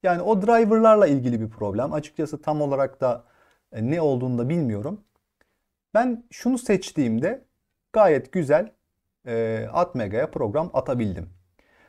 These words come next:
Burada lib U S B Win otuz ikiyi seçiyorum. Replace the driver diyorum. Yani şu Win U S B, e, driver'ın yerine bunu kullan diyorum.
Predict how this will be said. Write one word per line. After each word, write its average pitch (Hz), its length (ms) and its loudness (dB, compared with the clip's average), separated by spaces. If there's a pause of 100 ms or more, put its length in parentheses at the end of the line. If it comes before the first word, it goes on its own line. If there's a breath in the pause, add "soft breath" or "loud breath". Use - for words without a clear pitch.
(160 soft breath)
Burada 226 460 0
lib 202 220 -2
U 202 180 0
S - 140 -10
B 233 40 0
Win 190 180 -2
otuz 180 260 -4
ikiyi 180 220 -4
seçiyorum. 202 640 -4 (180)
Replace 156 420 0 (120)
the 123 120 -6 (220)
driver 170 400 2
diyorum. 185 400 -2 (280)
Yani 113 400 -2 (420)
şu - 320 -6
Win 139 360 -2
U 139 40 -2
S - 240 -16
B, 160 60 0
e, - 720 -6 (800)
driver'ın 117 460 2
yerine 143 500 -4
bunu 226 200 4
kullan 104 400 -2
diyorum. 92 320 -10